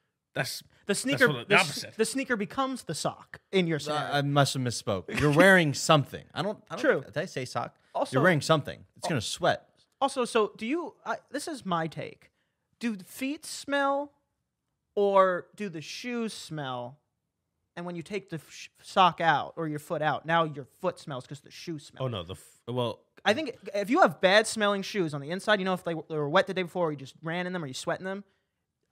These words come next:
Speaker 2: I don't think there's a chance that you'll have good smelling feet.
Speaker 1: It's
Speaker 2: Is
Speaker 1: both.
Speaker 2: what I'm saying.
Speaker 1: The answer is definitely both.
Speaker 2: I think if you have a fresh shoe, your foot would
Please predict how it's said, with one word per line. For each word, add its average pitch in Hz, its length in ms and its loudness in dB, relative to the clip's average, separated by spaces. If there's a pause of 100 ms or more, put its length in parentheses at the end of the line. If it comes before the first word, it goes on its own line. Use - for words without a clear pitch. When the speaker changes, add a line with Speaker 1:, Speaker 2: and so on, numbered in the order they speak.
Speaker 2:
I 175 80 0
don't 233 100 -2
think 233 160 -10
there's 160 160 -4
a 143 60 -8
chance 185 540 -8
that 143 200 -6
you'll 147 140 -6
have 135 240 -6
good 156 200 -2
smelling 117 380 -16
feet. - 220 -20 (120)
Speaker 1:
It's 139 180 -6
Speaker 2:
Is - 20 -18
Speaker 1:
both. 117 200 -2
Speaker 2:
what 170 120 -8
I'm - 100 -20
saying. 95 200 -20 (180)
Speaker 1:
The 127 100 -4
answer 135 180 -8
is 107 60 -14
definitely 101 400 -8
both. - 120 -20 (120)
Speaker 2:
I 185 80 0
think 247 140 -4
if 202 100 -6
you 220 60 0
have 180 100 2
a 147 80 -2
fresh 208 380 2
shoe, 147 640 -4
your 160 120 -6
foot - 340 -6
would 160 160 -10